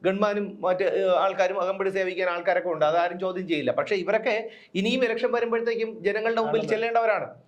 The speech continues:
Speaker 1: അപ്പൊ ആ ഉത്തമ ബോധ്യം കടകംപള്ളി സുരേന്ദ്രനുണ്ട്. ഇതിപ്പോ ജില്ലാ, ആ, മേ-, ഘടകത്തിൽ തന്നെ വലിയൊരു എതിർപ്പിന് കാരണമായിട്ടുണ്ട്.
Speaker 2: അതെ,
Speaker 1: കാരണം
Speaker 2: അതാണ് സ-, സ-, പക്ഷേ അവിടെ പറയേണ്ടത്. അവിടെ ഈ, ഏ, നമ്മള്,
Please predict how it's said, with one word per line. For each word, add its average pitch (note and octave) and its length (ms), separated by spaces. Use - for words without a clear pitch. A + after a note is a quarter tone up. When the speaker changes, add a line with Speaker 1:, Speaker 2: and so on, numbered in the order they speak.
Speaker 1:
അപ്പൊ G#3+ 120
ആ G#3+ 160
ഉത്തമ C4+ 460
ബോധ്യം B3 460
കടകംപള്ളി A#3 340
സുരേന്ദ്രനുണ്ട്. G3+ 520
ഇതിപ്പോ F#3+ 240
ജില്ലാ, G#3 240
ആ, G#3+ 680
മേ-, G#3+ 380
ഘടകത്തിൽ A3 400
തന്നെ A3 140
വലിയൊരു G#3 300
എതിർപ്പിന് G#3 320
കാരണമായിട്ടുണ്ട്. F#3+ 540
Speaker 2:
അതെ, E3+ 100
Speaker 1:
കാരണം F#3 160
Speaker 2:
അതാണ് G3 360
സ-, G3+ 60
സ-, F#3 300
പക്ഷേ F3+ 180
അവിടെ E3+ 200
പറയേണ്ടത്. E3 420
അവിടെ E3+ 400
ഈ, E3 400
ഏ, C#3 640
നമ്മള്, C#3+ 540